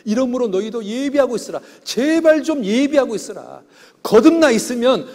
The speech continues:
주님이 언제 오든지 우리는 휴거되니까 예비하고 있으라, 예비하고 있으라. 여러분, 예비한다는 말은 거듭나는 겁니다. 여러분,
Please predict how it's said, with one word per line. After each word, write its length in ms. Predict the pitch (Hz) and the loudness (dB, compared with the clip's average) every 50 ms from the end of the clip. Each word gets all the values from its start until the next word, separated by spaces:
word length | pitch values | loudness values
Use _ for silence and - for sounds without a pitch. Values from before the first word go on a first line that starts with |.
| - - - - | -20 -20 -20 -20
주님이 520 | - - - 247 277 330 349 349 349 311 247 | -12 -6 -2 0 0 2 2 2 2 2 2
언제 520 | - 170 165 208 320 359 359 359 302 359 | 2 4 4 4 6 6 2 4 6 6
오든지 520 | 330 302 269 294 277 277 233 262 285 277 - | 6 6 2 0 0 0 0 0 -2 -2 -2
우리는 500 | 196 196 247 254 247 214 190 - - - | -4 -4 -2 -2 -2 -2 -4 -10 -16 -12
휴거되니까 920 | - - 302 302 349 240 - 151 135 156 156 - - - - 120 127 - - _ - - 269 | -4 0 2 6 6 6 4 2 -4 -6 -10 -12 -12 -14 -14 -16 -18 -18 -20 _ -16 -4 0
예비하고 540 | 220 294 339 339 339 302 254 262 254 285 208 | 2 6 6 6 6 6 4 4 4 2 0
있으라, 320 | - - 196 160 143 127 | -2 -4 -6 -6 -6 -2
예비하고 460 | 139 180 220 226 220 240 220 220 202 | 0 0 0 2 0 -2 -4 -4 -8
있으라. 480 | 160 - - 170 143 110 117 135 160 190 _ _ _ _ _ _ _ _ _ _ _ _ _ _ _ _ _ _ _ _ _ _ _ _ _ _ _ _ _ _ - | -10 -10 -12 -16 -18 -18 -20 -20 -20 -20 _ _ _ _ _ _ _ _ _ _ _ _ _ _ _ _ _ _ _ _ _ _ _ _ _ _ _ _ _ _ -4
여러분, 240 | 196 220 208 185 139 | -4 -4 -4 -4 -8
예비한다는 580 | 151 160 190 214 202 220 190 180 185 180 180 170 | -4 -4 -4 -2 -2 -6 -6 -4 -6 -8 -8 -8
말은 320 | 139 123 160 180 139 117 - - _ _ _ _ | -10 -8 -8 -8 -10 -10 -16 -20 _ _ _ _
거듭나는 560 | - - 139 - 196 190 160 110 104 131 151 | -16 -16 -12 -10 -10 -12 -12 -16 -18 -20 -20
겁니다. 340 | 139 - _ _ _ _ _ _ _ _ _ _ _ _ _ _ _ _ _ _ _ _ _ - | -20 -20 _ _ _ _ _ _ _ _ _ _ _ _ _ _ _ _ _ _ _ _ _ -2
여러분, 320 | 185 202 190 190 175 170 | -2 -2 -2 -4 -6 -8